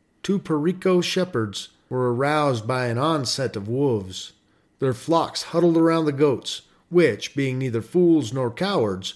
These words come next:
stood their ground and were bravely defiant.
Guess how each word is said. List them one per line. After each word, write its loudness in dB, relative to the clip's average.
stood 0
their 4
ground 2
and -2
were -4
bravely 0
defiant. -6